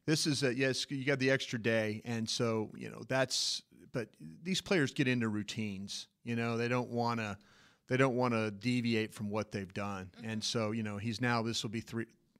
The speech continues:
Speaker 1: uh, week three for him, so he's just gonna continue to maintain, uh, what he's able to do to, to get ready for every,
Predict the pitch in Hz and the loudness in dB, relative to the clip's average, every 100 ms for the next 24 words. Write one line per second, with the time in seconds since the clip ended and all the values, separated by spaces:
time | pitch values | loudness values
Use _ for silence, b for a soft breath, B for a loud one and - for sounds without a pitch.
0 | - 113 110 135 113 127 131 123 120 110 | -14 -10 -2 -2 -2 2 2 4 0 0
1 | 120 139 135 - 113 101 101 - 113 123 | 2 0 0 0 2 2 -2 -10 -8 -6
2 | 117 110 123 110 113 107 120 117 110 110 | -4 -4 -2 -2 -4 -4 -2 -2 0 -2
3 | 107 - 123 123 117 b b b b 104 | -2 0 0 0 -2 b b b b -2
4 | 110 113 117 117 117 117 107 104 98 113 | 0 2 2 0 0 0 -2 -4 -2 0
5 | 120 104 98 95 104 107 107 110 104 107 | 0 -2 -8 -6 -8 -6 -4 -4 -4 -6
6 | 104 101 | -6 -8